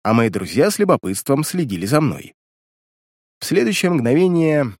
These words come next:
я испытал один из сильнейших сюрпризов в жизни. Я не успел полностью скрыться под кустами,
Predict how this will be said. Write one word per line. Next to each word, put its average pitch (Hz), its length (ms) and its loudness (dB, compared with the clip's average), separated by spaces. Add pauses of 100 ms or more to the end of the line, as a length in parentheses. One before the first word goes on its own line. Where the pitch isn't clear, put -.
(120)
я 127 160 2
испытал 190 420 0
один 175 260 0
из 160 100 -4
сильнейших 151 680 0 (120)
сюрпризов 139 580 2
в 107 40 -12
жизни. 95 500 -8 (800)
Я 113 160 0
не 170 80 4
успел 208 320 2
полностью 190 460 0
скрыться 160 380 0
под 151 140 -2
кустами, 147 640 -2